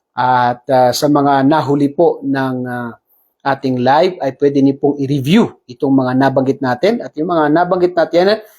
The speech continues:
natin yan ay kabilang na nangyayari sa pang-araw-araw na kung saan pinapahintulutan sa bagay na ito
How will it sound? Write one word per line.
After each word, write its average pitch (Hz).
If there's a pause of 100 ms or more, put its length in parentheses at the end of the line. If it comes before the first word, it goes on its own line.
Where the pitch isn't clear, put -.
(200)
natin 156
yan 190
ay 165
kabilang 220
na 190
nangyayari 151
sa 143
pang-araw-araw 156
na 160
kung 151
saan 135
pinapahintulutan 196
sa 170
bagay 180
na 180
ito 208